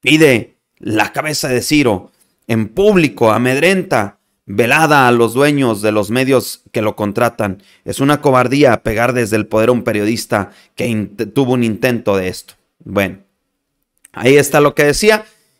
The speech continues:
Y, y nada, pues es que los puso muy mal esto que dijo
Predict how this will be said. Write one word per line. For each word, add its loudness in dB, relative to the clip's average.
Y, 0
y 2
nada, 0
pues 0
es 2
que 2
los 4
puso 0
muy 2
mal 2
esto 0
que 4
dijo 2